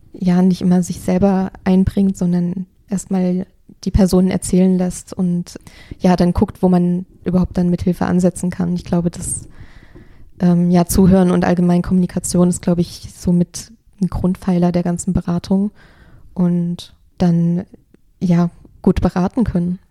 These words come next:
Also ich meine, <laughs> viel mit Fachbegriffen rumhantieren ist, glaube ich, nicht so praktisch, weil die Mandanten sollen es ja verstehen und sollen ja dann auch, ja, damit umgehen können und auch nicht alles wieder nach der Beratung vergessen haben. Von daher ist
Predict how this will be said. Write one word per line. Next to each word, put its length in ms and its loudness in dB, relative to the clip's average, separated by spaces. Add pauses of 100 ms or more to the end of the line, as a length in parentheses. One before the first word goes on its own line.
Also 360 -2 (320)
ich 100 -12
meine, 380 2 (260)
<laughs> 240 -16
viel 180 4
mit 140 2
Fachbegriffen 640 2
rumhantieren 960 4
ist, 200 -4
glaube 200 4
ich, 140 0
nicht 200 2
so 140 2
praktisch, 720 0
weil 340 -2 (300)
die 60 0
Mandanten 360 4
sollen 140 4
es 60 -4
ja 80 2
verstehen 640 -2 (520)
und 200 0
sollen 180 2
ja 80 2
dann 200 0
auch, 340 -4
ja, 200 -2
damit 320 -4 (280)
umgehen 380 4
können 320 2
und 300 -4
auch 280 -8 (640)
nicht 180 2
alles 220 2
wieder 200 2
nach 220 0
der 120 2
Beratung 320 2
vergessen 480 -2
haben. 300 -4
Von 180 -4
daher 340 0
ist 380 -8